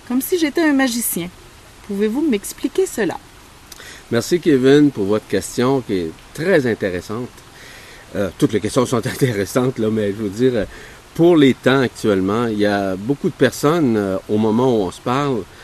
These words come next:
Speaker 2: qui vivent, euh, certaines réminiscences de leur être. Beaucoup de personnes, euh, essaient, font des expériences, plus particulièrement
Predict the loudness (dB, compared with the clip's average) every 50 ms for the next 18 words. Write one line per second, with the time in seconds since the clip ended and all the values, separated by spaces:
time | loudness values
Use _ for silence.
0 | -20 -20 -20 -20 -20 -20 -12 -2 0 0 2 4 4 4 4 4 0 0 0 0
1 | 0 2 0 0 -4 -6 -6 -6 -6 -6 -6 -4 0 2 4 6 6 6 4 2
2 | 0 -2 0 4 6 6 6 6 4 4 2 -2 -2 -2 0 -2 -2 0 -2 -2
3 | 0 -2 -4 -6 -6 -8 -8 -10 -14 -18 -20 -20 -20 -20 -20 -20 -20 -20 -20 -20
4 | -20 -20 -20 -20 -20 -20 -10 -2 -2 -2 0 0 -2 0 2 2 2 2 2 2
5 | 0 2 4 4 4 4 4 4 2 0 0 -2 0 4 6 6 6 6 2 2
6 | 2 4 4 2 -4 -8 -18 -18 -18 -14 -6 0 0 2 2 2 2 2 2 2
7 | 2 2 -2 0 0 2 0 0 -2 -4 -6 -8 -10 -8 -8 -6 -4 -4 -6 -6
8 | -6 -2 0 0 0 0 0 -2 -2 -2 -2 -2